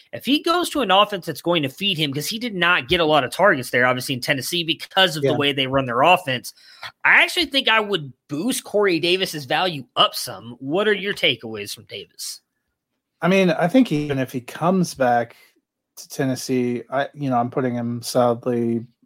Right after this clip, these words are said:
Speaker 2: low-end wide receiver three, high-end wide receiver four. He's, I, I think we had to probably get over the fact he's never gonna be what some people thought he was when he first
Speaker 1: Yeah.
Speaker 2: got drafted, which is, you know, maybe a premier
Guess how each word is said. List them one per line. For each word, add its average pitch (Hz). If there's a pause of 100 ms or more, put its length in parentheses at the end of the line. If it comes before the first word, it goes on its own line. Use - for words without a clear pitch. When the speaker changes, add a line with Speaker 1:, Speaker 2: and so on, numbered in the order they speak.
(140)
Speaker 2:
low-end 117
wide 117
receiver 117
three, 113
high-end 113
wide 113
receiver 110
four. 117 (880)
He's, 175 (580)
I, - (260)
I 147
think 202
we 208
had 190
to 147
probably 156
get 135
over 139
the 127
fact 123
he's 131
never 139
gonna 131
be 123
what 120
some 131
people 127
thought 120
he 117
was 113
when 120
he 113
first 123
Speaker 1:
Yeah. 117
Speaker 2:
got 107
drafted, 123
which 117
is, 110
you 131
know, 117
maybe 113
a 110
premier 113